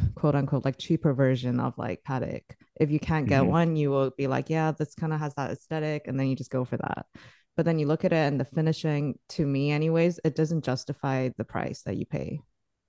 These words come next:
Speaker 2: Yeah,
Speaker 1: Yeah.
Speaker 2: I agree. I think their, I think their pricing is too high for a lot of things
Speaker 1: Mm-hmm.
Speaker 2: that you get. I think the overseas is actually priced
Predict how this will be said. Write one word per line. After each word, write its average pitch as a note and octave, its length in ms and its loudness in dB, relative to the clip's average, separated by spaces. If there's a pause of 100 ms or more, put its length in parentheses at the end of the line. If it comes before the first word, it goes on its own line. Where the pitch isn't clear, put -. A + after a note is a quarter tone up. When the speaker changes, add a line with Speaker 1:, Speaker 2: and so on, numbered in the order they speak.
(220)
Speaker 2:
Yeah, F#2 160 2 (200)
Speaker 1:
Yeah. F2 120 -2
Speaker 2:
I G#2 100 8
agree. F#2+ 240 8
I F2+ 80 6
think G#2+ 220 4
their, G2 300 8 (300)
I A#2+ 80 6
think B2 140 8
their A2+ 80 12
pricing A#2+ 340 8
is G2 120 4
too A#2+ 160 8
high G#2 300 8 (120)
for A2+ 100 4
a G2+ 60 8
lot F#2+ 160 8
of F#2 60 2
things G2 180 0
Speaker 1:
Mm-hmm. F#2 80 2
Speaker 2:
that - 60 -2
you F#2 80 -4
get. F#2+ 320 2 (560)
I A2 80 0
think A#2+ 160 4
the A2+ 140 2
overseas A2 500 6
is F#2 100 -2
actually F#2+ 280 2
priced - 520 2